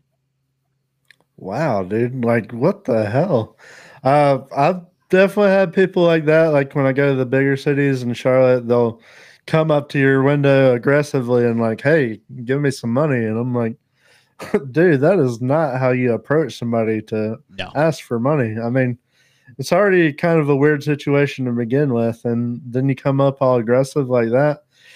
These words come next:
Speaker 1: No, no, sir. <laughs>
Speaker 2: No.
Speaker 1: So, uh, yeah, I, I'm surprised that, uh, that she hasn't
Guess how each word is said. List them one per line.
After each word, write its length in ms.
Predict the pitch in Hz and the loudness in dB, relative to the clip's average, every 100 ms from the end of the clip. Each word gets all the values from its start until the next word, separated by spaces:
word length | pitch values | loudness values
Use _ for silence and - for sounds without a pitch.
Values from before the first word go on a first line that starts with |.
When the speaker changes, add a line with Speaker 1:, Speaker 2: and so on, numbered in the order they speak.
| - _ | -20 _
Speaker 1:
No, 500 | 127 139 139 127 101 90 | -2 0 2 4 2 -2
no, 360 | 117 120 123 113 | -2 2 2 0
sir. 380 | - 123 110 - - | 0 0 2 0 0
<laughs> 0 | 208 - 202 | -2 -2 -6
Speaker 2:
No. 340 | 190 151 143 - _ - - _ | -4 -8 -10 -18 _ -20 -20 _
Speaker 1:
So, 360 | - 151 143 139 | -4 0 2 4
uh, 140 | 139 - - - | 2 -2 -12 -4
yeah, 340 | 143 170 156 | 2 4 4
I, 320 | 139 156 160 156 - | 4 2 2 -2 -6
I'm 120 | 151 165 | -4 -2
surprised 680 | - 135 160 160 151 143 135 | -4 -2 2 2 0 -4 0
that, 220 | 135 127 | 2 4
uh, 320 | 127 120 117 - _ _ _ _ _ _ - | 2 2 -2 -8 _ _ _ _ _ _ -4
that 160 | 131 | -4
she 180 | 127 147 | -2 -2
hasn't 500 | 139 139 123 127 120 | 2 0 0 -4 -6